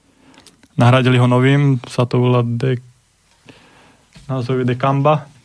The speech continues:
Dicamba, vytvorené spoločnosťou B A S F.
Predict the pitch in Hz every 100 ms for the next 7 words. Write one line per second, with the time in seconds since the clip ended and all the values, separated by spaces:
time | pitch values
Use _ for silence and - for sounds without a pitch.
0 | _ 139 127 143 143 156 156 - _ -
1 | 123 131 139 127 131 139 127 123 139 127
2 | 135 135 131 123 147